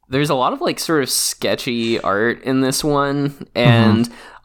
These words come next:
Speaker 1: I know you've pointed this out a bunch of times before, but you can really tell that the, like, shading of her outfit is, like, hand-drawn,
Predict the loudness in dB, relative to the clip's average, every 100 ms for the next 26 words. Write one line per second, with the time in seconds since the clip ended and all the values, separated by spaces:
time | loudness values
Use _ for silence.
0 | -4 -2 0 -2 -2 -2 0 0 0 0
1 | -2 -4 -6 -4 -6 0 0 0 0 0
2 | -4 -10 _ _ _ _ -20 -20 -6 -4
3 | -2 0 2 2 0 -2 -2 -2 0 0
4 | -2 -2 -2 -2 -4 -8 -6 -2 0 2
5 | 0 0 -4 -4 -4 -2 -2 -2 -2 -2
6 | 0 0 0 -2 -4 -4 0 0 2 0
7 | -2 -2 -4 -4 -4 -2 -4 -6 -2 0
8 | 0 -2 -4 -4 -4 -4 -6 -8 -8 -6
9 | -8 -8 -4 -2 -2 -2 -4